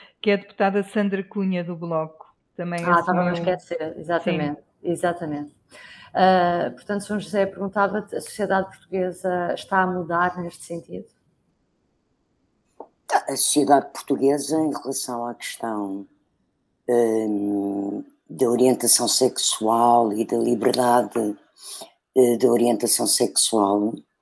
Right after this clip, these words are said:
Speaker 3: tem evoluído bastante, não é? Hum, até por força,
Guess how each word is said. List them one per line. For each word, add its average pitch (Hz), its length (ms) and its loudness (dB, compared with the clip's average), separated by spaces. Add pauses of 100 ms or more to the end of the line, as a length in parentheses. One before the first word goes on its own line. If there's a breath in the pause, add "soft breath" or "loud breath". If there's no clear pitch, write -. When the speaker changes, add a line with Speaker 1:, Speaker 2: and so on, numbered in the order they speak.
(500 soft breath)
Speaker 3:
tem 127 360 8
evoluído 139 480 8
bastante, 139 680 4
não 92 240 -4
é? 104 260 -4 (640 soft breath)
Hum, 104 1000 2 (380 soft breath)
até 143 260 4
por 143 180 0
força, 143 800 4